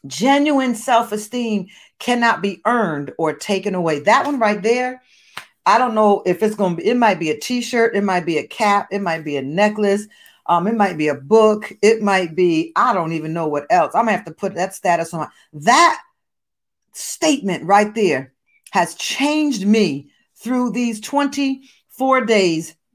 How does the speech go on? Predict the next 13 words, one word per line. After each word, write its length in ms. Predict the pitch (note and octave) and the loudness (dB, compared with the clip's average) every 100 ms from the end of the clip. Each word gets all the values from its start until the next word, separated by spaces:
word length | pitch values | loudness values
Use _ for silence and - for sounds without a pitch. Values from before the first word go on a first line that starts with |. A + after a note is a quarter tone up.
| _ _ _ - - | _ _ _ -20 -2
of 200 | F#3 D#3+ | -2 0
group 320 | A#3 B3 B3 | -4 -4 -2
therapy. 520 | A#3 G3+ - E3 C#3+ - _ | 0 0 0 -6 -6 -12 _
That 500 | C#3+ C#3+ B3+ C4+ - | -14 -4 2 2 0
statement 640 | - - B3 A3 G3 F#3+ | -10 -2 0 0 -4 -6
has 420 | - E3+ D3+ C#3 - _ _ | -6 -2 -2 -4 -16 _ _
changed 640 | - B3 A3 G#3+ F3 - | -8 -6 -2 -2 -2 -8
my 300 | D#3 E3 D3+ | -4 -2 -2
life. 760 | C3+ B2+ B2+ D#3 D#3+ - - _ _ - | -4 -8 -8 -8 -10 -16 -20 _ _ -6
Is 140 | E3 | 0
anybody 400 | F3+ F#3+ G3+ G3+ | 0 4 4 4
with 240 | G#3 G#3+ | 4 2
me? 240 | F3 C#3 | 2 -6